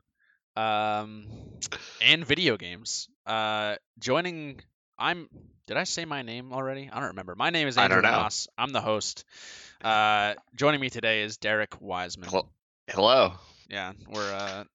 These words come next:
Speaker 1: we're talking about Assassin's Creed. We're talking about Assassin's Creed three specifically.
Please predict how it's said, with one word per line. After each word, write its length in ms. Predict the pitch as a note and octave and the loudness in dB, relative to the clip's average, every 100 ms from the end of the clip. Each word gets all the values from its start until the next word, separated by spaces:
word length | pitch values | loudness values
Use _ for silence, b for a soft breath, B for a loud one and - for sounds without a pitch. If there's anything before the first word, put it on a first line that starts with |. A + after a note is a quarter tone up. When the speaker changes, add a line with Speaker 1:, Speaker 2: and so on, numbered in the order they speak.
| _ _ _ - | _ _ _ -10
Speaker 1:
we're 80 | A2 | 4
talking 200 | D#3 E3 | 4 6
about 140 | D#3+ | 2
Assassin's 400 | D3+ E3+ - B2+ | 0 0 -2 -4
Creed. 260 | - G2 F#2 | -8 -8 -8
We're 100 | G2+ | -2
talking 220 | C#3 D3 | 0 0
about 140 | C#3 | -2
Assassin's 420 | C3 D3 D3+ D#3+ - | -2 0 0 -2 -6
Creed 220 | C#3+ - | -6 -6
three 380 | C3+ C3+ B2 A#2 | -2 0 0 -4
specifically. 800 | - - B2 C#3+ A#2+ G#2+ G2 | -10 -8 -4 -2 -2 -6 -6